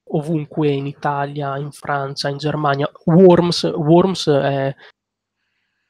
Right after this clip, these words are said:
Borbetomagus, che vuol dire il, il mercato di Bormo. Eh,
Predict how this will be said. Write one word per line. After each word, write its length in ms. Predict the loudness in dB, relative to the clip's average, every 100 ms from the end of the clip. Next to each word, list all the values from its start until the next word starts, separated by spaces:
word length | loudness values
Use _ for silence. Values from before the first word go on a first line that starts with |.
| _ _
Borbetomagus, 1080 | -16 0 2 2 2 2 2 2 0 -4 -6
che 140 | -8 -6
vuol 180 | -6
dire 360 | -6 -4 -2 -4
il, 260 | -6 -8 -10
il 120 | -6
mercato 440 | -4 -4 -4 -6 -6
di 100 | -6
Bormo. 640 | -2 0 -2 -2 -4 -6 _ _ _ _ _
Eh, 300 | -6 -4